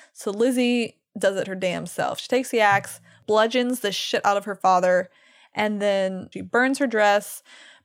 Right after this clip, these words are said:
burns the hatchet handle, cleans the axe, and in a really weird act that I actually had to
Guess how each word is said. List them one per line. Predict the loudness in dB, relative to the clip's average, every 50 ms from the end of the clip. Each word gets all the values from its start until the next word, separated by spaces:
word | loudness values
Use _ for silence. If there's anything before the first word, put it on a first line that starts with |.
| _ 0
burns | 2 2 2 2 0 0
the | 0 0
hatchet | 2 2 0 0 0 -4 -6
handle, | -6 -6 -6 -6 -2 0 2 4 4 2 2 -2 -8 -20 _ _ -12
cleans | -4 0 2 2 2 2 2 2
the | 0 2
axe, | 2 2 4 4 2 2 0 -4 -10 -14 -14 -16 _ _ -20 -20 _
and | -6 -2 0
in | 0 2 2
a | 2 2
really | 2 2 2 2 4 4 4 2
weird | 2 2 2 4 4 4 4 4
act | 2 4 4 2 2 0 -2 -2
that | 0 0 0
I |
actually | 0 0 -2 -2 -2 -2 -2 0
had | 0 0 -2 -2 -4 -6
to | -8 -6 -6 -6 -6 -8 -8